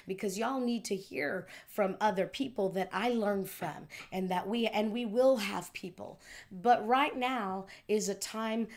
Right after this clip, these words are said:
of building in more ways than one. I hope you understand what I'm trying to say. Um, it, we're building in more ways than one.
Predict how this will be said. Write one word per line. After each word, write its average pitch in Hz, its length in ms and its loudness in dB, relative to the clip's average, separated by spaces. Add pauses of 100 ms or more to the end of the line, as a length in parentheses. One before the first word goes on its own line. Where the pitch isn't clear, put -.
(140)
of 170 260 0
building 202 480 2
in 190 200 -2
more 196 280 2
ways 180 400 -4
than 160 240 -6
one. 147 280 -10 (1080)
I 175 60 -8
hope 190 280 -4
you 185 140 0
understand 160 640 -6 (380)
what 175 120 -4
I'm 160 120 -6
trying 151 320 -6
to 151 40 -10
say. - 420 -10 (380)
Um, 156 420 -4 (180)
it, - 260 -6
we're 208 240 -2
building 190 600 0
in 180 120 -2
more 180 260 -2
ways 170 380 -6
than 165 280 -8
one. 151 360 -8